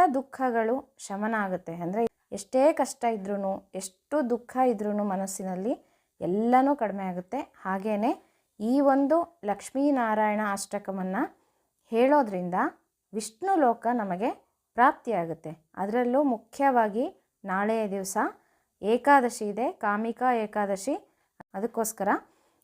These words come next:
ಲಕ್ಷ್ಮೀನಾರಾಯಣರನ್ನ ಪ್ರಾರ್ಥನೆ ಮಾಡಿಬಿಟ್ಟು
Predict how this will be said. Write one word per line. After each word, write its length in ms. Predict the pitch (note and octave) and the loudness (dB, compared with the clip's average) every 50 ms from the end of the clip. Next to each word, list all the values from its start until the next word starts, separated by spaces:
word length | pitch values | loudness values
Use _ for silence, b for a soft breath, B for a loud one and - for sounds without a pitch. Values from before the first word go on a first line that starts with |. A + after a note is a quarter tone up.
| _ _ - | _ _ -2
ಲಕ್ಷ್ಮೀನಾರಾಯಣರನ್ನ 1300 | G3+ G#3 G3+ - - - D4 D#4 E4+ F#4 F4 D4+ C4 B3 A#3+ B3 B3 A#3 A#3 A3+ A3 G#3+ G#3 G#3 G#3 G#3 A3+ C#4+ F#4+ - _ _ _ _ _ _ | 0 0 0 -2 -2 0 2 2 4 4 4 4 4 6 6 6 6 4 4 2 0 -2 -2 -2 -2 -2 -2 -2 -2 -4 _ _ _ _ _ _
ಪ್ರಾರ್ಥನೆ 580 | - G3+ G3 G#3+ C4 C4+ - - - D#4 D4+ C#4+ | -2 2 4 4 4 4 2 -2 -2 0 2 2
ಮಾಡಿಬಿಟ್ಟು 880 | C4+ A#3+ G#3 F#3+ F#3 F3+ F#3 F3+ _ _ A#3+ C#4 F4 F#4+ - _ _ | 2 2 0 -2 -4 -6 -8 -10 _ _ -4 -4 -4 -4 -8 _ _